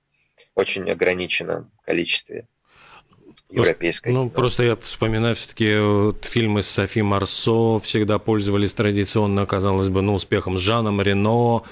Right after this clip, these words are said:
Speaker 2: Выходили какие-то там «Багровые реки» те же самые. Вот я помню, что в какой-то момент
Speaker 1: Да,
Speaker 2: вроде бы они шли.
Speaker 1: очень, но очень
Speaker 2: <laughs>
Speaker 1: мало, очень мало щас этого. Даже и Франция, например, да, французское кино всегда как бы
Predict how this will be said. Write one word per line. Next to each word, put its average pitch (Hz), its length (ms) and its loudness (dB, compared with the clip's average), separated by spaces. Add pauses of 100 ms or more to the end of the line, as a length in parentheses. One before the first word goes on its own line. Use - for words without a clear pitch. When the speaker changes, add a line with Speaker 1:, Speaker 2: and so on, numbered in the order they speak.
(340)
Speaker 2:
Выходили 120 880 0
какие-то 113 480 0
там 104 180 0
«Багровые 104 480 2
реки» 117 340 0
те 107 200 0
же 104 120 0
самые. 101 400 0
Вот 92 140 0
я 98 80 0
помню, 113 300 -2
что - 120 -10
в - 60 -14
какой-то 98 320 -2
момент 98 320 4
Speaker 1:
Да, 139 60 4
Speaker 2:
вроде 113 160 4
бы 95 80 0
они 95 140 0
шли. - 200 -10 (140)
Speaker 1:
очень, 143 380 0
но 160 180 4
очень 160 260 2
Speaker 2:
<laughs> 165 100 4
Speaker 1:
мало, 113 300 4
очень 127 320 0
мало 139 300 4
щас - 280 -2
этого. 101 340 2
Даже 110 400 2
и 113 40 -4
Франция, 135 480 0
например, 101 460 0
да, 101 180 4
французское - 560 -6
кино 107 300 0
всегда 98 400 -2
как 82 220 -8
бы 87 120 -16